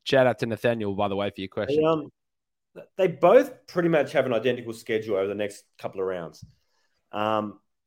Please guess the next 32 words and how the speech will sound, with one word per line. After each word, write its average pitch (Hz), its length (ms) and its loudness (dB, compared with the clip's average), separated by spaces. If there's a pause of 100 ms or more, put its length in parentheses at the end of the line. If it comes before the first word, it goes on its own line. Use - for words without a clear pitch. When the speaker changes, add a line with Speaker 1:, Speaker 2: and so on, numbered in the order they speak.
(520)
Speaker 2:
and 143 120 -4
I 135 40 0
think 151 120 -2
they're 117 80 2
both 123 300 4
great 113 260 2
players, 123 260 2
both 135 180 2
similar 143 460 -6
players, 151 380 -2
the 147 60 -6
way 127 160 4
they, 123 200 2
they 120 160 -2
impact 127 340 -4
the 104 60 -18
stat 120 300 -2
sheet. 107 340 -6
So 113 340 0 (560)
the 135 180 -8
only 170 280 6
consideration 139 560 2
here 117 340 0
is 104 120 -6
that 117 120 -6
Milton 120 260 -2
Doyle 117 220 4
is 104 80 -4
about 104 160 0
a 95 40 0
hundred 104 360 -6
K 101 420 0